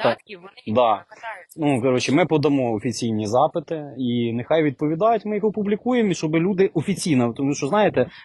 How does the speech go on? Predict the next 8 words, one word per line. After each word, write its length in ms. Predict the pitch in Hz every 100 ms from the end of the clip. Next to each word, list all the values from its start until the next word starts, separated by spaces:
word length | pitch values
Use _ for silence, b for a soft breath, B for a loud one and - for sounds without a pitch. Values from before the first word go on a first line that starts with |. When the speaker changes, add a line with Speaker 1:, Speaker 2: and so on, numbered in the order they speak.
| B
Speaker 2:
до-, 260 | 139 160
до-, 180 | 143 147
до-, 680 | 135 139 170 165 160 160 160 147
догадуватись 560 | 170 202 175 175 156
можна 200 | 175 160
все, 180 | 151 175
що 120 | 160
завгодно. 540 | 151 156 117 98 92